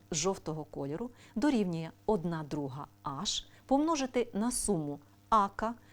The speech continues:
плюс К Л, додати Л М плюс М Д, що дорівнює половині добутку тринадцяти й восьми,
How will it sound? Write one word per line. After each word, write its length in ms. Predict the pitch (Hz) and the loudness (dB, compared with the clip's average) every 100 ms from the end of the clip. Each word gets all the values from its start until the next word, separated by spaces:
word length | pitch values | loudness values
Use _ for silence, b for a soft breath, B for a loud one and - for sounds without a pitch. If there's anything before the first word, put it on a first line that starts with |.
| B | B
плюс 360 | 226 285 - - - | -2 0 -2 -8 -4
К 200 | 165 156 - - | 0 0 -2 -6
Л, 280 | 143 139 202 b b | -4 -4 -6 b b
додати 500 | 233 240 311 - 175 - | 2 4 2 0 -8 -2
Л 200 | 170 156 - 156 | -2 -2 -4 -4
М 240 | 151 240 B B - | -2 -2 B B -4
плюс 300 | 247 240 - - | 0 0 -4 -4
М 240 | 156 147 | -2 -2
Д, 200 | 143 254 - - | -2 -2 -4 -12
що 220 | - - | -8 0
дорівнює 460 | 214 240 285 262 254 - | 2 4 4 4 2 -2
половині 680 | - 240 220 185 170 147 147 | 2 4 6 4 2 2 -2
добутку 640 | - 190 165 156 - 156 - - | 0 0 2 -4 -2 -4 -4 -6
тринадцяти 880 | 190 160 151 143 160 - 240 330 359 B | -4 -2 -2 -4 -6 -6 -4 -4 -6 B
й 140 | 175 196 | -2 0
восьми, 420 | 330 - 214 | 0 2 0